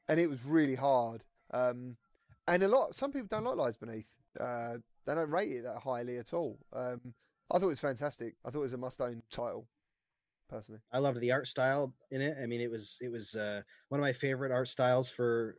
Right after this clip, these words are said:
Speaker 2: certain games, and I thought that the gameplay was fun. So, yeah, I, I, I really enjoyed it.
Speaker 1: Nice. Uh, Yunol says, "What were your intentions starting your YouTube channel?" So,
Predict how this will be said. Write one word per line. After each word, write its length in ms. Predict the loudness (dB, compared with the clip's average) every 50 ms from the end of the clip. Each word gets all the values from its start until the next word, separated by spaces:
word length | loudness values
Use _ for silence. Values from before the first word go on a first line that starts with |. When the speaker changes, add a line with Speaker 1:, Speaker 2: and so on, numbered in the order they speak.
| _ _
Speaker 2:
certain 400 | -8 -4 -2 -2 0 0 0 0
games, 440 | 0 2 2 2 0 0 -4 -6 -10 -8
and 160 | -6 -4 -4
I 80 | -4 -4
thought 260 | -4 -4 -4 -4 -4
that 120 | -8 -10
the 80 | -8 -6
gameplay 360 | -4 -2 -2 0 0 0 0
was 180 | 0 -2 -4 -6
fun. 260 | -6 -4 -4 -6 -6
So, 200 | -8 -10 -8 -8
yeah, 300 | -6 -6 -4 -4 -6 -6 -8 -8
I, 100 | -6 -6
I, 40 | -6 -4 -4
I 40 | -4
really 300 | -4 -4 -4 -6 -8 -10
enjoyed 240 | -10 -10 -10 -10 -12
it. 1000 | -12 -16 -20 -20 _ _ _ _ _ _ _ _ _ _ _ _ _ -20 -14 -12
Speaker 1:
Nice. 380 | -10 -8 -8 -10 -12 -14 -18 -20 _ -20 -20 -20 _ _ _ _ -12
Uh, 360 | -8 -6 -4 -4 -2 -4 -4
Yunol 440 | -6 -6 -4 -4 -2 -2 -2 -4 -4
says, 280 | -4 -4 -4 -4 -4 -8
"What 340 | -8 -4 -4 -4 -4 -4 -4
were 120 | -4 -4
your 200 | -2 -2 -4 -4
intentions 800 | -6 -8 -10 -10 -10 -10 -12 -12 -12 -12 -10 -12 -12 -14 -16 -18 -18
starting 500 | -18 -14 -8 -4 -2 -2 -2 -4 -6 -6
your 160 | -6 -6 -6
YouTube 540 | -6 -6 -8 -8 -8 -8 -10 -10 -12 -12 -12
channel?" 440 | -12 -14 -14 -12 -12 -12 -14 -16 -16 -2
So, 320 | 2 2 4 4 2 0